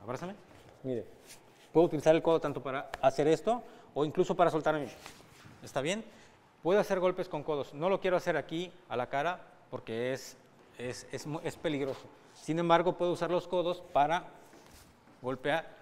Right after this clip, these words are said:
o para retirar. Con el codo, mire, ¡pam!, retiro a la persona. Si me abraza, con el codo hago esto. ¿Está bien? El codo, sus codos son una herramienta muy importante hablando de defensa personal. ¿Está bien? Trabaje ustedes dos.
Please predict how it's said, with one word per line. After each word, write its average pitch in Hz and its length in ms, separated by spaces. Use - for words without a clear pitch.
o 139 80
para 156 280
retirar. 131 600
Con 175 200
el 202 160
codo, 202 460
mire, 139 240
¡pam!, 151 240
retiro 175 320
a - 20
la 165 120
persona. 135 360
Si 147 140
me 143 100
abraza, 170 360
con 151 140
el 131 120
codo 190 280
hago 165 160
esto. - 260
¿Está - 180
bien? 196 200
El 139 160
codo, 185 300
sus - 220
codos 185 240
son 175 160
una 175 400
herramienta 147 460
muy 170 160
importante 165 500
hablando 151 300
de 135 120
defensa 127 360
personal. 110 400
¿Está - 140
bien? 196 200
Trabaje 113 240
ustedes 131 220
dos. 196 160